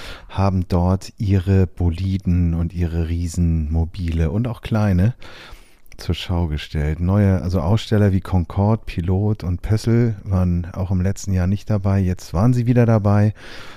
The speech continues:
Bestimmt auch ein Grund, warum die jetzt nochmal die Hallenanzahl wieder zurück erhöht haben auf dreizehn. Und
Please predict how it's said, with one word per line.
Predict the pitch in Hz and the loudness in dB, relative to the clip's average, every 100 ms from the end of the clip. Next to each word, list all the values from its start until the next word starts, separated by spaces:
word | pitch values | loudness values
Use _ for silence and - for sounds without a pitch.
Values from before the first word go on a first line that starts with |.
| - - | -14 -8
Bestimmt | - - 98 - | -6 -2 -2 -2
auch | 92 | 0
ein | 98 90 | 0 0
Grund, | 85 90 90 - | 0 0 0 0
warum | 82 87 | 0 0
die | 82 | 0
jetzt | 85 85 - | 0 -2 -2
nochmal | 85 85 85 82 - | -2 0 0 0 -2
die | 87 80 | -4 -2
Hallenanzahl | 78 90 90 87 90 92 - 82 82 80 - | 0 0 0 -2 -2 -4 -2 -2 -2 -2 -6
wieder | 78 82 80 | -4 -2 -2
zurück | - 82 92 - - | -6 -6 -6 -6 -4
erhöht | 92 85 98 - | -2 2 0 0
haben | 87 87 85 | -2 -2 -2
auf | - | -4
dreizehn. | - 85 90 90 90 - - - - - - - - - - - | -4 -4 -2 -4 -6 -8 -16 -16 -16 -16 -16 -16 -16 -16 -4 6
Und | 156 123 113 101 - | 8 10 8 4 -2